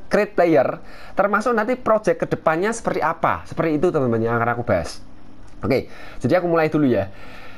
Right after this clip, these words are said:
Untuk season update-nya, itu tuh sebetulnya aku masih agak bingung, teman-teman. Jadi gini, itu kan judulnya kan season update. Kalau na-, namanya season update, itu logikanya itu kan berarti kayak dari P S dua ribu dua puluh ini, itu kayak diupdate gitu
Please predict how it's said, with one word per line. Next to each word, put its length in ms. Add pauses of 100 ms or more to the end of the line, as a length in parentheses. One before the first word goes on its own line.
(260)
Untuk 320
season 240
update-nya, 720
itu 160
tuh 160
sebetulnya 400
aku 160
masih 240
agak 240
bingung, 240
teman-teman. 480
Jadi 160
gini, 320 (640)
itu 240
kan 320 (160)
judulnya 320
kan 160
season 560
update. 480 (480)
Kalau 240
na-, 160
namanya 320
season 240
update, 400
itu 80
logikanya 480
itu 80
kan 160
berarti 240
kayak 320 (560)
dari 400
P 480
S 80
dua 240
ribu 80
dua 240
puluh 240
ini, 400
itu 240
kayak 320
diupdate 720
gitu 180